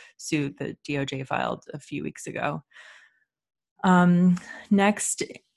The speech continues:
another interesting news out of the government is that the S E C changed rules of limits for when,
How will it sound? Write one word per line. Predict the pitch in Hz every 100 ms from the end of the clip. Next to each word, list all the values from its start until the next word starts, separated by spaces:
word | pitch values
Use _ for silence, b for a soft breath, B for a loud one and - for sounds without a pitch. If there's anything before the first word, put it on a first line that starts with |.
| _
another | 185 185 180 185
interesting | 175 180 - 175
news | 170 170 165
out | 160
of |
the | 160
government | 156 156 160 165
is | 151 -
that | 151
the | -
S | - 156 170
E |
C | 147 160 160
changed | 165 175 156 147 151
rules | 151 156 196 214
of | - 165 151
limits | 156 156 156 -
for | - 165
when, | 156 156 147 151